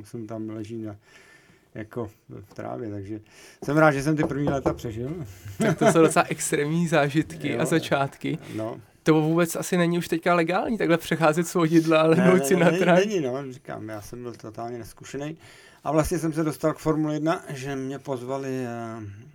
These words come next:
Speaker 1: eh, na Rex, záchranný systém, eh, Tatrovky, oni jezdili do Maďarska.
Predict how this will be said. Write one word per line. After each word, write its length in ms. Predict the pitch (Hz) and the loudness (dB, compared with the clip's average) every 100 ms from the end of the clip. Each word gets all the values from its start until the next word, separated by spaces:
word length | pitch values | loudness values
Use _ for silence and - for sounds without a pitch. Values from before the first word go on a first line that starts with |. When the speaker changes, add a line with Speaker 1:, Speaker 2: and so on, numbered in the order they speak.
| 165 127 | -20 -18
Speaker 1:
eh, 880 | 113 110 110 110 113 113 113 110 107 | -16 -14 -14 -14 -14 -14 -14 -14 -10
na 160 | 107 | -8
Rex, 480 | 110 139 - - - | -6 -8 -10 -16 -14
záchranný 400 | 107 101 - 117 | -12 -10 -10 -12
systém, 540 | 101 101 - 131 143 135 117 113 | -12 -16 -10 -8 -8 -10 -12 -12
eh, 40 | 110 | -12
Tatrovky, 800 | 107 - 117 113 - - 127 | -16 -14 -14 -14 -16 -8 -6
oni 260 | 120 120 117 | -4 -6 -8
jezdili 400 | 113 107 117 117 | -10 -10 -10 -8
do 120 | 107 | -8
Maďarska. 600 | 104 107 113 107 - 131 | -10 -8 -10 -12 -12 -12